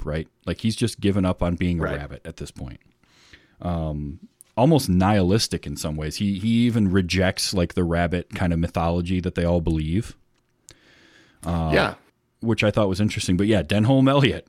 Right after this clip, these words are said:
Speaker 1: So you had him.
Speaker 2: He has a
Speaker 1: Um,
Speaker 2: great, they, they have a great sight gag of, not gag, but, like, uh,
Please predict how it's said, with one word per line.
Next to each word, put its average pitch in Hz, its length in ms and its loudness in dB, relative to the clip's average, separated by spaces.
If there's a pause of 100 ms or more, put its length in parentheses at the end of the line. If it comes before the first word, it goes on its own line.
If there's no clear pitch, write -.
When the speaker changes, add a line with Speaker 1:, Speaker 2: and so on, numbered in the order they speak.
Speaker 1:
So 82 440 -6 (260)
you 98 120 -2
had 95 140 0
him. 101 280 4
Speaker 2:
He 120 100 2
has 196 160 4
a 101 60 6
Speaker 1:
Um, 95 80 2
Speaker 2:
great, 151 520 2
they, 127 200 -2 (100)
they 131 160 -4
have 139 140 0
a 147 40 0
great 123 540 0 (100)
sight - 440 -2
gag 113 400 2
of, 104 400 -8
not 104 260 -4
gag, 98 320 -4
but, 101 140 -6 (240)
like, 104 180 -6
uh, 92 220 -2